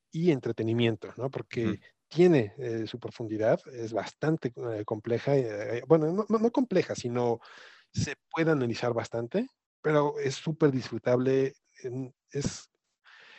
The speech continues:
Speaker 1: comercial, por así decirlo. Bueno,
Speaker 2: Sí.
Speaker 1: de hecho fue cuando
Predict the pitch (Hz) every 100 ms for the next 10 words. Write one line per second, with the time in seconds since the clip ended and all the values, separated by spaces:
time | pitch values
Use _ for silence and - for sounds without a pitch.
0 | - - _ _ _ _ _ - 156 143
1 | 127 120 - 160 147 127 123 117 139 127
2 | 147 120 110 160 135 139 - - 151 -
3 | 143 123